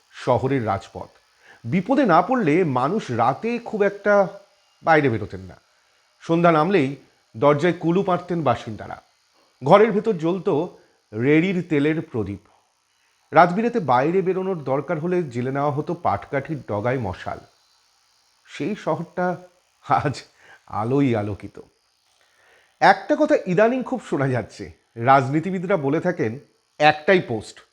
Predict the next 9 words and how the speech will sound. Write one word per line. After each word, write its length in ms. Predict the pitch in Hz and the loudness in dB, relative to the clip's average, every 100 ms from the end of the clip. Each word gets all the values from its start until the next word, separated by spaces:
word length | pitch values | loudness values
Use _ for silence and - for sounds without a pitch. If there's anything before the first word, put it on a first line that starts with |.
| _ - | _ -14
বাকি 360 | 101 170 190 233 | 4 4 4 2
সব 200 | 214 151 | 0 2
ল্যাম্প 280 | 127 110 - | 0 -2 -8
পোস্ট।" 280 | - - _ _ _ _ _ _ _ _ _ _ _ - - - _ _ | -20 -20 _ _ _ _ _ _ _ _ _ _ _ -20 -20 -20 _ _
কিন্তু 220 | - 147 143 | -10 -4 -2
ল্যাম্প 360 | 113 123 131 143 | 0 0 -2 -6
পোস্ট 240 | 165 - | -8 -6
না 140 | 120 | -6
থাকলে 380 | 120 139 147 165 | -4 -4 -2 -2